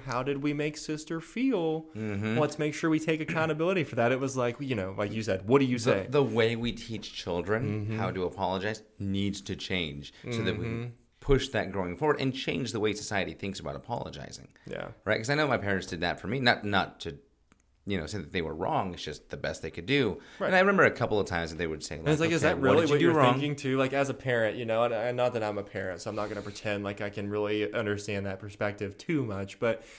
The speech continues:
Speaker 1: to me, you have a child. Is that really the first thing you're thinking about? Like, "Now let's break this down, Timmy.
Speaker 2: Probably
Speaker 1: Let's,
Speaker 2: not.
Speaker 1: let's make sure we are empathetic here. How did we make sister
Speaker 2: It's,
Speaker 1: feel?
Speaker 2: it's
Speaker 1: Let's take
Speaker 2: very
Speaker 1: responsibility."
Speaker 2: rough.
Speaker 1: Like, that's, that's a lot.
Speaker 2: No, it's a lot to teach somebody, and I understand that parents just want you to get the basics in.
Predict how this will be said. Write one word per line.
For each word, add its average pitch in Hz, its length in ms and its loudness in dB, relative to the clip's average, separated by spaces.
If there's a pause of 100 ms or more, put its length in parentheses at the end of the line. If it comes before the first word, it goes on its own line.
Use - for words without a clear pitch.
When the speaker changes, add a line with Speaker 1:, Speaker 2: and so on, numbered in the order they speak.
(140)
Speaker 1:
to 135 120 0
me, 117 540 2 (560)
you 113 60 -6
have 117 160 2
a 110 60 -2
child. 107 340 2
Is 104 80 -4
that 170 160 0
really 113 400 2
the 127 80 0
first 123 320 -2
thing 120 160 -2
you're 110 140 -2
thinking 107 400 -6
about? 123 340 2
Like, 107 260 -4 (300)
"Now 110 160 2
let's 131 160 4
break 139 320 0
this 156 240 0
down, 190 400 0
Timmy. 135 400 -2 (160)
Speaker 2:
Probably 107 240 -6
Speaker 1:
Let's, 139 380 4
Speaker 2:
not. 143 100 0
Speaker 1:
let's 135 220 2
make 147 200 0
sure 156 280 0
we 151 200 2
are 143 140 2
empathetic 165 640 0
here. 123 360 -2
How 127 260 2
did 139 180 0
we 147 140 0
make 147 240 0
sister 156 340 -2
Speaker 2:
It's, 151 120 0
Speaker 1:
feel? 180 200 0
Speaker 2:
it's 143 60 2
Speaker 1:
Let's 135 160 4
take - 160 4
Speaker 2:
very 127 180 8 (140)
Speaker 1:
responsibility." 101 400 4
Speaker 2:
rough. 127 100 0
Speaker 1:
Like, 139 160 2
that's, 139 400 0
that's 143 220 -2
a - 20 2
lot. - 400 -4
Speaker 2:
No, 123 240 6
it's 95 140 4
a 113 40 2
lot 120 340 4
to - 60 -6
teach 139 300 -6
somebody, 92 280 4
and 113 60 2
I 120 60 6
understand 107 440 0
that - 260 -10
parents 110 320 0
just 92 120 -8
want 98 140 -2
you 92 40 -4
to 90 40 -4
get 87 140 -4
the 80 60 -4
basics 101 500 0
in. 62 240 -8